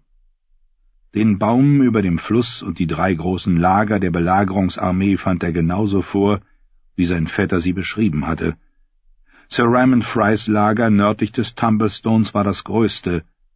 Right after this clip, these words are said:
und dort herrschte auch die größte Unordnung. Ein großer, grauer Galgen ragte über den Zelten auf,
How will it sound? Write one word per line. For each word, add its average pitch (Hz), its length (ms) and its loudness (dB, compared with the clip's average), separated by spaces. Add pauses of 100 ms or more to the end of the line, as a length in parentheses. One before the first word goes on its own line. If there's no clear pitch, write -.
(380)
und 80 220 -6
dort 95 400 -2 (440)
herrschte 92 420 -2
auch 76 100 -8
die 73 140 -6
größte 82 420 -2
Unordnung. 76 720 -6 (1400)
Ein 107 220 2
großer, 117 560 2
grauer 101 500 2
Galgen 92 480 0
ragte 87 380 0
über 87 180 2
den 85 160 2
Zelten 95 400 -2
auf, 90 380 -2